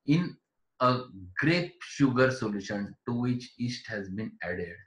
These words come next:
So see how if you want to make a fermentation, if you want to make a change, how much minute quantity of the things are required. He is giving you examples like this,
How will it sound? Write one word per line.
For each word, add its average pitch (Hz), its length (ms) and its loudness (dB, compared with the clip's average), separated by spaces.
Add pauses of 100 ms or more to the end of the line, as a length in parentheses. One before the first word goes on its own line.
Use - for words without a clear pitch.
(500)
So 175 420 0
see 185 460 -2 (200)
how 143 280 0
if 202 260 0
you 175 120 0
want 160 200 0
to 160 100 0
make 151 300 2 (160)
a 143 180 0
fermentation, 143 800 2
if 139 200 -2
you 151 80 0
want 143 400 4
to 143 80 2
make 143 260 2 (100)
a 135 80 -6
change, 123 420 4 (960)
how 143 240 4
much 202 360 0
minute 151 480 2 (120)
quantity 139 680 0
of 143 220 0
the 131 140 -2
things 131 320 2
are 123 160 0
required. 104 440 -8 (600)
He 170 140 4
is 160 140 2
giving 180 360 2
you 190 220 2
examples 156 760 2
like 139 240 6
this, 147 280 2